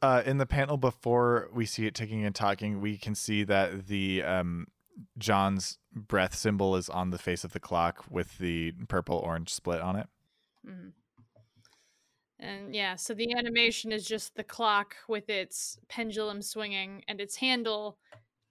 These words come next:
Speaker 2: ticking and talking back and forth between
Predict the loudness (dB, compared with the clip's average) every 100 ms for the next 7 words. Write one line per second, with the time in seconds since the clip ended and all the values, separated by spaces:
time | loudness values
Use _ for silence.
0 | _ _ _ -2 -2 -2 -10 -8 -8 -8
1 | -6 0 0 2 -2 -2 0 2 2 -2
2 | -4 -4 -4 -12 -14 -10 -8 -8 -8 -12